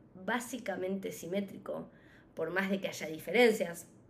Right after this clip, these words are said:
digo, no es lo mismo el hermano mayor que el menor, pero sí son simétricos, ¿por qué? Porque los dos son hijos.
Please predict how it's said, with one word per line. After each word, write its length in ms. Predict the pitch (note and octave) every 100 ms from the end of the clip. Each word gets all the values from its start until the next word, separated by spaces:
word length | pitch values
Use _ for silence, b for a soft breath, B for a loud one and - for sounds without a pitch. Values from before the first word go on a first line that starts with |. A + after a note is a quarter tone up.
| -
digo, 200 | D#3 D3+
no 200 | B2+ C#3
es 100 | E3
lo 80 | D#3+
mismo 220 | E3+ E3
el 80 | D#3+
hermano 240 | D#3 D#3+
mayor 320 | D#3 D3+ E3+ D3+
que 60 |
el 80 | D3+
menor, 320 | F#3 B3+ G3+ B B B B B -
pero 220 | C#4+ D4+
sí 440 | D4 F#4 E4 - - - - - - - - - - -
son 220 | - E4 E4
simétricos, 500 | E4 - D4 C4 G3+
¿por 200 | G3 F#3
qué? 200 | - - - - - -
Porque 260 | A#3+ A3 C4
los 200 | A#3 -
dos 180 | E4+
son 240 | - C4 A3+
hijos. 480 | F#3+ - - -